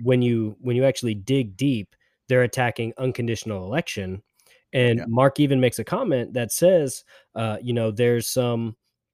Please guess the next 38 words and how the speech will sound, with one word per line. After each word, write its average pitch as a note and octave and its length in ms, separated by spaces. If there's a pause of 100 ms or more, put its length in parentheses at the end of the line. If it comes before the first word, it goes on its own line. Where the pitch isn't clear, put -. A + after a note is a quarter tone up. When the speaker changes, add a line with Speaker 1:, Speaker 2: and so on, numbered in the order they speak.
(440)
Speaker 1:
uh, A2+ 300
there's, A#2+ 460 (260)
you A#2+ 80
know, A2+ 220 (320)
possibly A#2+ 480
evidence B2 480
to B2+ 80
believe A#2 300
that A2 160
Calvin A2+ 540 (300)
didn't B2 240
hold B2 300
to - 80
limited A#2 380
atonement. G2+ 480 (340)
Well, A#2 300 (280)
I, C3 200
I, B2+ 160
again, C#3 440
when B2+ 160
you, B2 420 (180)
uh, D#3+ 600
hold, E3 300
you C#3 180
know, A#2 120
what A2+ 180
Doctor C3 300
White A#2+ 220
says, F3+ 340
when B2+ 140
you B2 100
push, G3+ 460
they're A#2 140
actually C#3+ 360
attacking B2 640
unconditional B2 580
election, A#2 460 (320)
and A2+ 140